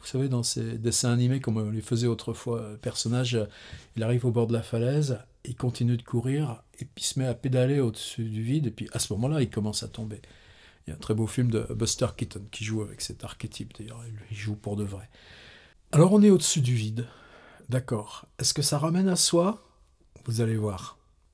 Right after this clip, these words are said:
Et allez voir un peu chez Henry James, vous verrez se profiler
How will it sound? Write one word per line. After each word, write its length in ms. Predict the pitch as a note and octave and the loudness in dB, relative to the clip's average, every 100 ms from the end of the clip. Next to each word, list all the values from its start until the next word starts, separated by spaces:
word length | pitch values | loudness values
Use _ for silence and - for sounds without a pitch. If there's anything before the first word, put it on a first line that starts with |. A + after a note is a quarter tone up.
| - | -12
Et 180 | F#2+ G2 | -10 -6
allez 180 | G2+ | -4
voir 220 | G#2 A2+ A#2 | 0 2 2
un 60 | |
peu 160 | A2 A#2+ | 2 0
chez 240 | - A#2 | 2 0
Henry 200 | G#2+ G#2 G#2+ | 0 0 0
James, 320 | A2 B2+ B2+ - - - - | 2 2 2 -2 -8 -20 -8
vous 80 | G#2 | -2
verrez 240 | G#2+ G#2+ | 0 0
se 100 | G#2 | -2
profiler 500 | - G2 - G#2+ A2 | -4 -10 -4 0 0